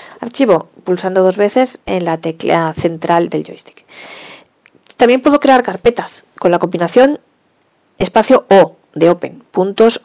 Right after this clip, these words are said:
uno, tres, eh, cinco de open y me crea una nueva carpeta.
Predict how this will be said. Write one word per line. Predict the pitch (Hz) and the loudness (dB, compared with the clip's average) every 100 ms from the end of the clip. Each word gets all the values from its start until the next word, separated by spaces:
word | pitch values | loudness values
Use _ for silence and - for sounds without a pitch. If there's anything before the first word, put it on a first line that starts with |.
| _ | _
uno, | 214 214 202 196 | -6 -4 -4 -6
tres, | - 208 233 302 - - _ _ _ _ _ - | -4 0 0 -2 -8 -20 _ _ _ _ _ -6
eh, | 202 - | -4 -4
cinco | - 101 - - _ - _ _ _ _ _ _ | -6 -14 -14 -20 _ -20 _ _ _ _ _ _
de | 170 165 | -2 0
open | 170 - - _ _ | 0 -2 -6 _ _
y | 165 | -4
me | 151 151 | -2 0
crea | 175 202 | 2 2
una | - 196 147 | 2 0 -2
nueva | 135 123 | -8 -14
carpeta. | - - - 233 | -20 -14 -10 -10